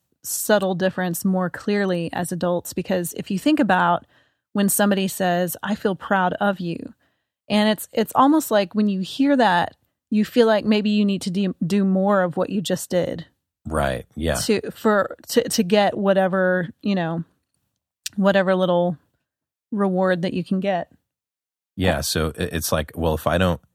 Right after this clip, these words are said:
Speaker 2: if I don't keep performing well and, and achieving things and doing well, th-, is this pride gonna go away?
Speaker 1: Right.
Speaker 2: You don't want for that to be a question in your child's mind.
Speaker 1: And then when someone says, "I'm proud for you,"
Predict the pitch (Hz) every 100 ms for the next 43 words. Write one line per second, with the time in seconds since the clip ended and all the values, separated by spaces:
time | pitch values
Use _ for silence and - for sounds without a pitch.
0 | _ _ - 87 92 - - 80 76 _
1 | _ _ _ - 78 - 92 101 90 71
2 | 65 64 64 67 - 73 69 - _ -
3 | 76 69 - - 90 92 76 76 71 69
4 | 71 78 80 71 73 85 76 71 _ _
5 | _ _ _ _ 76 76 - 85 82 73
6 | 73 - 76 71 73 71 67 65 62 62
7 | 76 82 _ _ 208 185 165 - - 190
8 | 180 85 85 - 80 71 - 71 62 -
9 | 71 64 - 69 62 64 58 - 67 57
10 | - 60 - - - 220 220 214 208 -
11 | 208 202 214 196 190 190 180 - _ _
12 | _ _ 208 208 202 185 - - 269 254
13 | 165 160 208